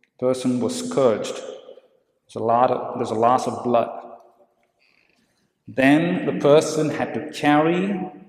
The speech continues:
the wooden crossbar, or whatever crossbar, to the place of crucifixion.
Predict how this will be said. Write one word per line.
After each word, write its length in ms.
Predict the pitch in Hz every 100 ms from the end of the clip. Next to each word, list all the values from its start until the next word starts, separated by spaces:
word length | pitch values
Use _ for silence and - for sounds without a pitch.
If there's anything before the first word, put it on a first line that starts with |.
| _ _ _ -
the 100 | 117
wooden 760 | 110 143 160 165 160 160 160 - _ _ _
crossbar, 920 | - 165 208 - - 120 120 165 196 - - - - - _ _ _ _
or 100 | 113
whatever 760 | 117 120 120 120 120 - - -
crossbar, 1120 | - 175 170 - 120 113 117 156 - - - - _ _ _ _ _ _ _
to 120 | -
the 80 | 139
place 480 | - 135 131 139 -
of 320 | 120 123 -
crucifixion. 760 | - 123 - - 196 - -